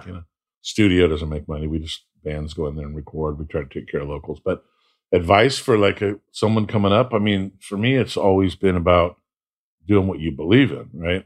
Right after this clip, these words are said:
Speaker 2: And, and, and playing the music you wanna play. I've seen, like, thousands of people around here that are ripping. I mean, I suck on the guitar. You know that. I
Speaker 1: I
Speaker 2: can,
Speaker 1: didn't think that.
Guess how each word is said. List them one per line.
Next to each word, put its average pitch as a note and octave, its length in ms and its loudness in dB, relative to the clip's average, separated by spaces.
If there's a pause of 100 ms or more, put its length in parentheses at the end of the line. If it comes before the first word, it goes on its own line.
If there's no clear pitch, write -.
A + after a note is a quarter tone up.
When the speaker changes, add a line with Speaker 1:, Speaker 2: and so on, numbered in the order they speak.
Speaker 2:
And, E2 300 -6
and, E2 360 -4
and D#2+ 340 -4 (960)
playing G2 260 0
the F2 60 -2
music D#2 340 -4
you F2 80 -4
wanna D#2 160 -6
play. G#2+ 320 2
I've C#2+ 120 -2
seen, F#2+ 260 -2
like, D#2 180 -6 (420)
thousands G2 580 2
of - 80 -12
people F#2+ 280 -4
around E2+ 280 -2
here E2+ 260 2
that D#2 140 0
are D2 100 -2
ripping. F#2 720 0 (100)
I F#2+ 60 -4
mean, G#2 120 4
I A#2+ 40 4
suck A2+ 340 0
on D#2 60 -4
the D2+ 80 -6
guitar. C#2+ 260 -12
You E2 140 -4
know D2+ 140 -4
that. B1+ 180 -10 (560)
I F2 40 4
Speaker 1:
I - 40 6
Speaker 2:
can, F3+ 140 6
Speaker 1:
didn't A#3+ 180 2
think D#3+ 280 0
that. F3 340 0